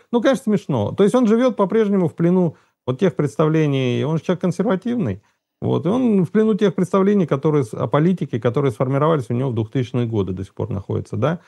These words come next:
Тогда, ну, президент был, а, фигурой, э, политически мощной, э, авторитетной, пользуясь-, пользовавшейся доверием, э, основной массы избирателей. И поэтому,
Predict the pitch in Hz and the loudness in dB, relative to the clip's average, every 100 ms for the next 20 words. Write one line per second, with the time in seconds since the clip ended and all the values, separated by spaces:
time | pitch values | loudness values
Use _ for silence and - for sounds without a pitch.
0 | _ _ 139 185 262 254 185 135 170 190 | _ _ 0 2 2 2 0 0 2 0
1 | - - 135 151 156 233 208 131 165 165 | -2 -8 0 2 2 2 2 2 4 4
2 | 131 _ _ _ - 110 107 101 101 98 | 0 _ _ _ -4 0 2 2 0 0
3 | 95 135 156 165 123 113 107 101 98 98 | 0 0 2 4 4 2 0 0 -2 -2
4 | 98 98 101 107 110 156 117 - - 107 | -4 -4 -2 0 0 0 -4 -8 -2 0
5 | 110 101 - 104 123 131 101 104 98 98 | 0 -2 -4 -4 -4 -6 -6 -4 -4 -4
6 | 98 98 98 127 113 - 113 131 110 143 | -4 -6 -2 0 0 -2 -2 -2 0 0
7 | 135 117 101 - 151 135 110 104 110 104 | 0 0 -2 -2 0 0 -2 -2 -4 -4
8 | - 110 104 98 _ _ _ - 110 117 | -6 -2 -2 -4 _ _ _ -10 0 2
9 | 110 123 117 110 104 101 101 98 98 98 | 4 4 4 2 0 0 0 -2 -2 -2
10 | 98 98 101 95 127 131 117 - - 113 | -4 -4 -4 -2 -2 -2 -2 -6 -4 -4
11 | 107 113 98 101 98 85 - 104 147 - | -2 -2 0 0 0 -4 -6 -4 -4 -6
12 | _ _ _ - 110 175 220 214 208 190 | _ _ _ -4 2 4 4 4 4 2